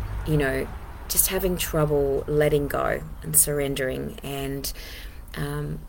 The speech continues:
not letting other people's stuff affect you as much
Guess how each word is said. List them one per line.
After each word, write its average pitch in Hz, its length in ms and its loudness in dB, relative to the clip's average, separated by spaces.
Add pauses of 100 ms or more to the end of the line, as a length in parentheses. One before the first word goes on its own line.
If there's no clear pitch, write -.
(280)
not 160 340 4
letting 151 260 2
other 156 200 2
people's 151 720 6 (560)
stuff - 680 6 (100)
affect - 480 0
you 135 300 -4
as - 180 2
much 131 400 -4